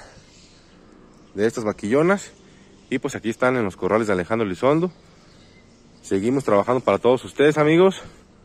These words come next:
Gracias por brindarme la confianza para conseguirles estos ejemplares para la cría. Y vean acá, amigos, de este lado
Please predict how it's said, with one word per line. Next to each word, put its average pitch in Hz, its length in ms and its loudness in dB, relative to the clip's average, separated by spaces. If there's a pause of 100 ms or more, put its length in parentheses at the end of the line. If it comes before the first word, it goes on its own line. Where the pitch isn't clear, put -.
(120)
Gracias 123 340 0
por 101 140 -2
brindarme 107 320 0
la 104 120 2
confianza 165 680 0 (680)
para 101 180 0
conseguirles 113 760 -4 (460)
estos 123 320 -4
ejemplares 107 600 0
para 95 260 0
la 87 160 -2
cría. 107 360 -2
Y 92 80 -10
vean 113 200 0
acá, 113 180 -2
amigos, 135 340 -2
de 110 80 -4
este 120 160 -6
lado 147 300 0